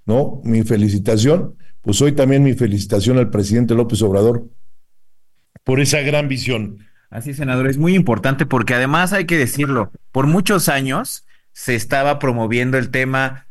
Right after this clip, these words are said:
Speaker 2: de abrir más, eh, redes fre-, ferroviarias, de que el tema del tren se ex-, reiniciara y se expandiera en México. Esto, el Tren Maya, va a ser un detonador, no solo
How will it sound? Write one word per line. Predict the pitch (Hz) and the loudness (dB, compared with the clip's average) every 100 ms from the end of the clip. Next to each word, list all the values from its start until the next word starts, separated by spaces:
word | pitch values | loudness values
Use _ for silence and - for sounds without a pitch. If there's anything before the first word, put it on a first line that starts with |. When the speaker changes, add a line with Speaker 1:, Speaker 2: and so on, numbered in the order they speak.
| - | -12
Speaker 2:
de | 113 117 117 120 123 123 | -4 0 0 0 -2 -2
abrir | 120 107 123 127 | -4 -2 -2 0
más, | 127 127 123 - | 0 0 -2 -2
eh, | 113 113 | 0 0
redes | 120 131 131 | 0 0 -2
fre-, | 123 117 - | -2 -4 -2
ferroviarias, | 117 110 107 127 135 135 131 131 | -2 0 0 0 0 0 -2 -2
de | 131 110 | -6 -6
que | - 107 110 | -2 0 0
el | 107 104 104 | 0 -2 -4
tema | 123 127 127 127 107 | -2 0 0 -2 -2
del | 110 104 | -4 -2
tren | - 120 120 120 120 - | -2 -2 0 -2 -6 -8
se | - | -6
ex-, | 90 98 101 | -6 -6 -4
reiniciara | 110 107 104 98 123 127 | 0 0 0 -2 -2 0
y | 135 | -2
se | 123 | -4
expandiera | - 107 104 120 | -4 -2 0 0
en | 110 | 0
México. | 110 123 123 160 - - - | -2 -6 -4 -4 -4 -12 -6
Esto, | 131 143 135 160 131 | -4 -2 0 0 0
el | 110 | -2
Tren | 131 135 | -2 -2
Maya, | 131 127 131 143 - - 117 | 0 0 0 -4 -10 -8 -6
va | |
a | |
ser | 120 135 | -4 -2
un | 131 127 | -2 -2
detonador, | 123 110 104 110 117 | -2 0 2 2 2
no | 180 | 0
solo | 196 214 214 214 | 2 2 2 0